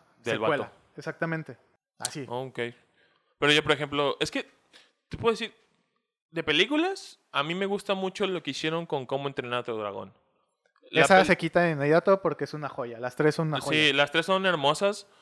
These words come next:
Speaker 1: pero, por ejemplo, sí estaba pensado para que fuera trilogía. Y acaso la tres es la que menos me gusta, pero, eh, hay un periodo de espera de cinco años entre películas.
Speaker 2: Y,
Speaker 1: Y
Speaker 2: se, y se
Speaker 1: y está
Speaker 2: notan
Speaker 1: súper cool, está
Speaker 2: y
Speaker 1: súper bien.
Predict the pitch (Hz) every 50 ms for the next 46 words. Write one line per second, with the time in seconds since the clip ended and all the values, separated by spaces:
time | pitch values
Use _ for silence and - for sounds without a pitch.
0 | _ _ _ 160 160 160 151 151 156 143 170 170 165 156 170 165 165 156 - -
1 | _ _ _ _ _ _ _ _ _ _ - - - 151 147 147 - 160 156 156
2 | - 151 135 131 147 135 139 131 131 127 117 117 - - 131 135 135 - 120 117
3 | 110 - - 139 135 143 143 - - - 131 151 147 - 180 175 233 208 170 156
4 | - 156 160 - 175 165 151 - - 127 127 123 123 123 127 113 113 131 127 -
5 | 175 180 - _ _ _ _ _ _ _ _ _ - 143 143 147 143 143 143 143
6 | 143 143 143 139 139 139 135 135 131 131 131 127 123 120 - - _ _ _ _
7 | _ _ _ - 139 135 131 131 127 127 123 - - _ - 131 143 160 165 170
8 | 175 - _ - 160 147 147 147 156 160 151 143 131 - - - 135 135 139 135
9 | 123 - - 135 131 127 - 135 123 127 127 127 - - 120 110 113 110 - 113
10 | 110 113 - - 107 80 - - - _ _ _ _ _ _ - 180 185 180 190
11 | 127 127 123 165 220 208 180 175 170 - 180 170 131 160 165 131 180 185 185 185
12 | 180 143 123 117 104 113 127 160 165 120 - - _ _ - 113 - 202 131 104
13 | 151 - 156 - 143 120 107 113 123 143 165 156 120